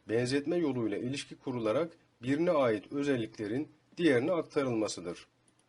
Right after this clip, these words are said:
"Es deli rüzgar, dağıt yarın saçlarını." Örnek cümledeki rüzgar sözcüğü altı çizili kelime aracılığıyla kişileştirilmiş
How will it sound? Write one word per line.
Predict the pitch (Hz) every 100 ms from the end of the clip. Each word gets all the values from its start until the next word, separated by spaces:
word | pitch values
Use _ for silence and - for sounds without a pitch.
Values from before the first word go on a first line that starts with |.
| _ _ _ _ _ _ _ _ _ _ _ -
"Es | 175 - -
deli | 151 170
rüzgar, | 151 127 117 92 85 - _ 113
dağıt | 135 170 -
yarın | 123 117 165 -
saçlarını." | 120 - 107 95 87 78 - _ _ _ _ _ _ _ _ _ _ _ _
Örnek | 127 139 180 214
cümledeki | 165 143 123 113 -
rüzgar | 110 127 135 160
sözcüğü | 165 127 107 90 95 151 175 _ _ _
altı | 117 135 - 175
çizili | 160 131 113 107
kelime | 123 135 170
aracılığıyla | 131 120 113 120 135 113 92 -
kişileştirilmiş | - 135 139 127 - 107 104 123 185 -